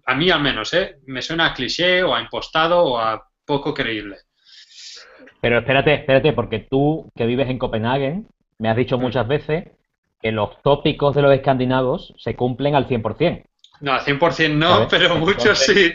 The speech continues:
Speaker 1: pero muchos
Speaker 2: pero,
Speaker 1: sí.
Speaker 2: pero muchos sí, pero, pero claro, ese mucho sí ya vale para que alguien que lo está viendo desde fuera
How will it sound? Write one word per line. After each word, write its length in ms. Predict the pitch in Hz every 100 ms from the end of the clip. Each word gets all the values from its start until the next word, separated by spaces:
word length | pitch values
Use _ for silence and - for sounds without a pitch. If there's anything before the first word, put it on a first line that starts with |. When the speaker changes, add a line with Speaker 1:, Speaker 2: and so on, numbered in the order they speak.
| -
Speaker 1:
pero 260 | - 139 127
muchos 360 | 135 143 156 143
Speaker 2:
pero, 60 |
Speaker 1:
sí. 180 | 135 104 _ -
Speaker 2:
pero 180 | 156 147
muchos 260 | 151 175 180
sí, 120 | 214
pero, 380 | 208 135 - -
pero 140 | 143 135
claro, 220 | 160 156
ese 220 | 143 185
mucho 360 | 165 175 175 185
sí 420 | - 190 233 - _
ya 120 | 120 127
vale 200 | 143 156
para 180 | 127 117
que 80 | 113
alguien 280 | 139 135 117
que 60 |
lo 80 | 104
está 140 | -
viendo 180 | 113 127
desde 180 | 135 135
fuera 360 | 165 165 190